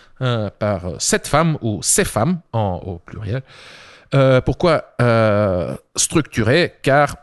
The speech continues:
euh, la structure de la formation respecte les, les étapes, hein,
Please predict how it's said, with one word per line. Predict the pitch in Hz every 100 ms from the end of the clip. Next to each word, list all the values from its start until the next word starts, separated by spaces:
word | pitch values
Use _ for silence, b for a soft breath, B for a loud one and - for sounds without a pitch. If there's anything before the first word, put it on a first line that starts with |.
| - 123
euh, | 117 113 110 104 - _
la | 160 208
structure | - - 175 - 120 139 147 - 123
de | 120
la | 131
formation | 107 107 107 87 - 139 139 -
respecte | 101 - - 120 - - 165 - _ _ _ _ _ _ _ _ _ _ _ _ _ _ - B _ _ _
les, | 117 107 107 104 101 101 101 98 90 - -
les | 120 147 127
étapes, | 110 - 98 - -
hein, | 104 113